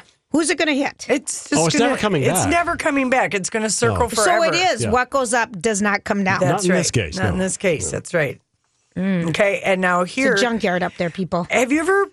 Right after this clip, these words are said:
Speaker 2: f-, held the theory that, uh,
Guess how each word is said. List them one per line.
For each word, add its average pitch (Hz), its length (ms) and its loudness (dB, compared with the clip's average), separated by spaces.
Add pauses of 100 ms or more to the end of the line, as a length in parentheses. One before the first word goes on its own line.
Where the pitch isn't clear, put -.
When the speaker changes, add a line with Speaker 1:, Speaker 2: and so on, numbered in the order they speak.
Speaker 2:
f-, - 600 -20
held 208 560 0
the 220 100 0
theory 190 640 0
that, 160 400 2 (960)
uh, 175 120 2